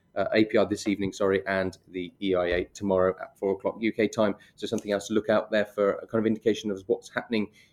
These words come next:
in the U S market. But on the physical side, coming from our, our partner Engine, and if you wanna see a lot more of these reports and also their physical bunker prices, do log into our app and sign up to F I S Live.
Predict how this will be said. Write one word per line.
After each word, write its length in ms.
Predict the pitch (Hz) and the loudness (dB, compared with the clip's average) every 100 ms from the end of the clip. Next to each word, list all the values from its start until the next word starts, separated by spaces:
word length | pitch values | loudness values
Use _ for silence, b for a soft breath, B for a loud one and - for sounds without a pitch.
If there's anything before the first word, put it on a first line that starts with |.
| - | 2
in 100 | 120 | 6
the 60 | |
U 140 | 120 123 | 10 10
S 120 | 117 | 8
market. 400 | 123 113 - - | 4 4 2 4
But 200 | 117 - - _ 143 | 4 4 -8 _ 8
on 160 | 151 | 10
the 60 | 139 | 10
physical 360 | - 190 - | 10 10 8
side, 400 | 147 - 147 165 - - | 4 6 8 8 4 2
coming 160 | 143 123 | 4 4
from 260 | 131 117 | 6 6
our, 180 | 110 107 | 6 6
our 100 | 110 | 2
partner 400 | - 120 98 107 | 4 4 4 2
Engine, 440 | 117 117 113 143 147 b b | 2 2 4 2 2 b b
and 80 | 107 | -4
if 100 | 104 | 0
you 80 | 113 | 4
wanna 160 | 117 113 | 4 4
see 180 | 117 | 4
a 40 | 110 | 6
lot 180 | 113 117 | 6 6
more 140 | 110 | 4
of 60 | 104 | 4
these 180 | 104 104 | 0 -4
reports 540 | - 131 120 - - b b _ | 6 8 8 4 -16 b b _
and 260 | 110 110 104 | 2 2 4
also 300 | 117 117 110 | 4 4 4
their 140 | 104 | 4
physical 320 | 98 117 - 104 | 4 2 2 2
bunker 260 | 113 101 - | 2 0 -4
prices, 360 | 101 - 92 | -4 -2 -8
do 300 | - 110 98 - | -2 0 0 0
log 180 | 104 98 | -2 0
into 360 | 95 101 95 | -2 0 2
our 140 | 92 92 | 2 0
app 220 | 95 - | -4 -8
and 100 | 95 | -8
sign 240 | 104 98 | -4 -2
up 200 | 117 - b _ | -2 -6 b _
to 120 | - 95 | -2 0
F 140 | 92 | 2
I 100 | 95 | 2
S 160 | 95 113 | 2 4
Live. 380 | 110 127 131 | 6 6 2